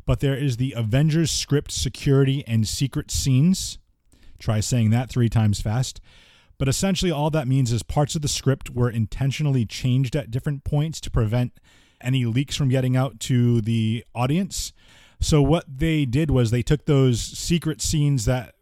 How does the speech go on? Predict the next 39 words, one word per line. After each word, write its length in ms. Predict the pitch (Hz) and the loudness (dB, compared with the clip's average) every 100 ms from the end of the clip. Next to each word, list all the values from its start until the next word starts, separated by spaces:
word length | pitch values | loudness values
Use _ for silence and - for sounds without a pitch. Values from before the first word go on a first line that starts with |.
| - | -16
were 300 | 120 120 113 | -6 -2 -2
rewritten 680 | 110 131 113 160 117 113 120 | 0 0 0 0 0 -2 -2
and 240 | 117 117 117 | -2 0 0
they 140 | 117 - | -2 -2
animated 540 | 147 170 147 120 110 | 0 2 2 2 0
them 340 | 104 104 101 107 - - _ | 0 0 -2 -4 -10 -20 _
and 160 | 120 123 | -2 0
then 200 | 135 - | 0 0
intercut 520 | 151 - 147 - 175 - | -4 -2 -2 -2 -2 -2
them 280 | 131 123 131 - | -2 0 -2 -2
with 260 | 113 117 - | 0 0 -2
the 140 | 117 113 | -6 -4
scene 360 | - 127 113 | -2 0 0
in 220 | 113 110 113 | 0 -4 0
question. 560 | - 143 - 87 82 - - _ - - - - | 0 0 -2 -8 -12 -14 -20 _ -20 -20 -20 -6
There 160 | 135 135 | 0 2
are 100 | 120 | 0
three 240 | - 180 | 2 6
particular 500 | 196 - - 165 170 | 6 6 2 -2 -2
scenes 400 | - 160 151 147 | -2 0 0 0
from 240 | - 135 127 | 0 -2 0
Infinity 520 | 117 113 175 175 175 | -2 0 2 2 2
War 340 | 170 175 170 | 4 4 2
and 280 | - 123 113 | 0 -2 2
one 240 | 117 147 156 | 2 2 0
scene 320 | - 156 139 | 0 0 0
from 180 | 135 120 | -4 -2
Endgame, 560 | 123 131 135 135 139 120 - - _ - | 0 2 2 2 2 -2 -12 -20 _ -6
and 160 | 131 | -4
to 80 | 131 | 0
be 100 | 127 | 2
honest, 400 | 139 143 135 - | 2 2 0 2
most 240 | 120 135 151 | 2 2 2
of 60 | |
these 320 | 135 135 120 | 0 0 0
secret 480 | - - 143 151 - | -2 -2 0 -2 -4
scenes 500 | - 147 139 147 127 | -2 2 2 2 2
are 240 | 113 107 104 | 2 2 -2
pretty 400 | - 139 127 | -2 0 0